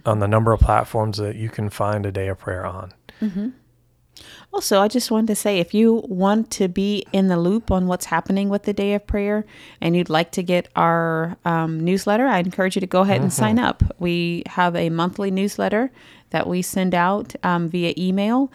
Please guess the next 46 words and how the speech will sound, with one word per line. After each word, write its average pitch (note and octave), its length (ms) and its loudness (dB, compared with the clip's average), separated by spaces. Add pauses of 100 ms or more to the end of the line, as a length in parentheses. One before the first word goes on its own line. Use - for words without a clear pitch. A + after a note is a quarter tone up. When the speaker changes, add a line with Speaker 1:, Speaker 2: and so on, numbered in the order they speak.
(380)
Speaker 2:
And F3+ 140 2
if E3+ 180 -2
you E3+ 120 -4
go E3+ 220 2
online F3+ 400 0
to F#3 120 -4
our E3+ 100 2
website G#3 680 -2 (100)
and, D#3+ 640 -2 (100)
um, D#3 340 -4
click - 300 -6
on E3 140 0
Connect E3+ 640 -4
in F#3 120 0
the F3 60 0
menu G3+ 300 0
bar, A3 400 2 (400)
you E3+ 160 0
can E3+ 460 0 (160)
fill, - 200 0
complete F#3 440 -2
that - 180 0
form G#3+ 380 2
and E3 240 -2
click - 240 -4
at F3 100 -2
the F3+ 80 -4
bottom, F3 500 0 (160)
um, D#3 360 -2
subscribe E3+ 520 -2
to F#3 80 -2
the E3+ 80 -4
newsletter G#3+ 640 0
or D#3 140 -2
subscribe, G3 640 -2 (420)
and F3 140 2
that'll F3 220 4
put - 260 2
you F#3+ 60 2
on F3 100 2
our E3 140 -2
list D#3+ 240 -4
to D3 80 -4
get D3+ 180 0
it. - 180 -4
So D3 380 -2